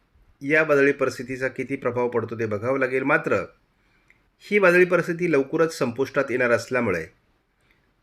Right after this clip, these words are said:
मान्सूनच्या पुढच्या प्रगतीत फार अडथळा निर्माण होईल असं प्राथमिकदृष्ट्या वाटत नाही. त्यामुळे वेळेत मान्सून येण्यासाठी आत्ता तरी अनुकूल स्थिती राहणार आहे.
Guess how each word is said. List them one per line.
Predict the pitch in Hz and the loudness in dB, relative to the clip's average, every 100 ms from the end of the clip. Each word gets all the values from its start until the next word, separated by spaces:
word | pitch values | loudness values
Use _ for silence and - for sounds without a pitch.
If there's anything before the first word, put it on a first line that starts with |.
| - | -4
मान्सूनच्या | 139 160 - 196 208 190 | 0 0 -2 -2 2 2
पुढच्या | 156 143 160 | 0 0 -2
प्रगतीत | 151 143 147 151 151 - | 0 0 0 -2 -8 -2
फार | 135 127 | 2 2
अडथळा | 117 113 131 | 2 0 -2
निर्माण | 123 113 110 | -2 -4 -4
होईल | 107 107 78 - _ _ _ _ _ - | -4 -4 -6 -12 _ _ _ _ _ -16
असं | - 151 | -4 -4
प्राथमिकदृष्ट्या | - - 135 - 170 160 135 - 131 | -4 0 0 0 -2 0 -2 -2 -2
वाटत | 113 92 98 - | -2 -4 -8 -8
नाही. | 92 71 - _ _ _ _ - _ _ _ _ _ _ | -12 -12 -20 _ _ _ _ -20 _ _ _ _ _ _
त्यामुळे | 139 135 139 | -4 0 2
वेळेत | 127 127 135 | 4 2 2
मान्सून | 127 120 117 123 | -2 -4 -2 -2
येण्यासाठी | 120 120 113 - 156 - | -2 -4 -8 -8 -12 -12
आत्ता | 117 - 160 139 | -16 -4 0 0
तरी | 95 85 _ _ _ _ _ _ - | -2 -6 _ _ _ _ _ _ -4
अनुकूल | 139 156 151 175 | 0 0 2 -2
स्थिती | 175 123 107 127 | -2 -6 -6 -4
राहणार | 107 92 82 | -4 -6 -10
आहे. | 78 | -12